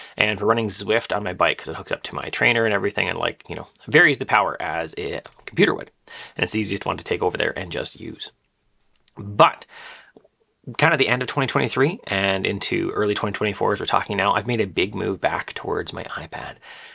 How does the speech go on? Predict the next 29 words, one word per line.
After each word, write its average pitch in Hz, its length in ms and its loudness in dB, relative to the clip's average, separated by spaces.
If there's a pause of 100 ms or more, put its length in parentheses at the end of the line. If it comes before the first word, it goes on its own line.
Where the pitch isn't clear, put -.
(220)
The - 140 -4
biggest - 800 2 (220)
issues 117 400 2
that 101 100 2
I 98 40 2
had 101 360 0
previously 113 420 4
were 92 120 2
Stage 95 280 4
Manager 98 300 0
was 95 240 -2
only 110 280 -4
okay. - 440 -2 (120)
Uh, 82 180 4
I - 40 -2
hated 107 240 0
the 98 120 -4
audio 95 360 0
setup - 340 2
where 98 100 0
you 90 140 -2
had 98 260 2
to - 60 -2
send 98 220 -2
audio 92 300 0
to - 240 -2
your 107 160 2
iPad 90 420 0
only. 180 340 0